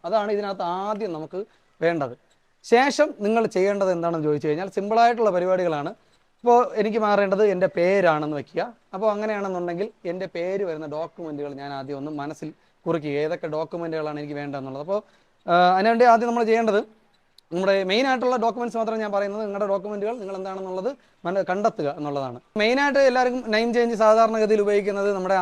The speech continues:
ആധാർ കാർഡ്, പാൻ കാർഡ്, പാസ്പോർട്ട്, ഡ്രൈവിംഗ് ലൈസൻസ്, എസ് എസ് എൽ സി സർട്ടിഫിക്കറ്റ്, ഇലക്ഷൻ ഐ ഡികൾ, ആ, പ്ലസ് ടു സർട്ടിഫിക്കറ്റ്, ഗ്രാജുവേഷൻ സർട്ടിഫിക്കറ്റ്, പിന്നെ ഈ പറഞ്ഞതുപോലെയുള്ള നമ്മുടെ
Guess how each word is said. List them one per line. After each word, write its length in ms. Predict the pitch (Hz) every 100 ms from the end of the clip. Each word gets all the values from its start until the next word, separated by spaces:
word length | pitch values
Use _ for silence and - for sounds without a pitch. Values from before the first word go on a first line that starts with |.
| 175
ആധാർ 240 | 180 190 165
കാർഡ്, 240 | 180 180 180 175
പാൻ 200 | 165 175 175
കാർഡ്, 260 | 175 170 185 _ _ _ 151
പാസ്പോർട്ട്, 600 | 160 - 190 180 180 185 196 156
ഡ്രൈവിംഗ് 420 | 160 170 202 185
ലൈസൻസ്, 420 | 170 156 160 - 214 190
എസ് 120 | -
എസ് 80 | 175 170
എൽ 40 | 185
സി 80 | 156
സർട്ടിഫിക്കറ്റ്, 540 | 160 170 156 156 190 226 _ _ 160
ഇലക്ഷൻ 360 | 156 190 - 180 160
ഐ 40 | 160 165
ഡികൾ, 180 | 165 196 _ _ _ -
ആ, 60 | 147 147
പ്ലസ് 180 | 156
ടു 60 | 196 175
സർട്ടിഫിക്കറ്റ്, 380 | 165 165 170 202
ഗ്രാജുവേഷൻ 460 | 160 160 170 - 160
സർട്ടിഫിക്കറ്റ്, 520 | 160 156 160 160 156 220 - _ _
പിന്നെ 200 | 170 165 170 170
ഈ 40 | 170
പറഞ്ഞതുപോലെയുള്ള 680 | 170 175 185 180 185 190 202 226 185
നമ്മുടെ 220 | 185